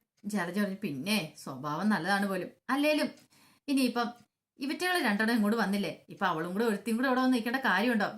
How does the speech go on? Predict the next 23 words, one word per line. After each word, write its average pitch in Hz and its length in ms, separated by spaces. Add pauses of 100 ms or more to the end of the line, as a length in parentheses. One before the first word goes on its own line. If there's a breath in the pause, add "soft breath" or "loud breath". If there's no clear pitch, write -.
(180)
കല്യാണം 269 380
അല്ലേ, 233 240
കല്യാണത്തിനൊന്ന് 220 540
വന്നാ 226 240
പോരെന്ന്" 233 340
ചോദിക്കാം. 208 260 (360 loud breath)
പെട്ടെന്ന് 339 220
മുത്തശ്ശി 247 340
പറഞ്ഞു, 254 140
"നീ 247 80
എന്തൊക്കെയാ 247 420
ജലജയെ 214 340
പറയണേ? 185 340 (460)
നിനക്ക് 214 180
വല്ല 233 180
ബോധം 220 320
ഉണ്ടോന്ന്" 220 240
ചോദിക്കാം. 190 260 (260)
ഞാൻ 160 280
പറഞ്ഞ 196 180
എന്റെ 214 140
സത്യമല്ലേ? 226 600 (360 soft breath)
പോരാത്തതിനിതേ 285 720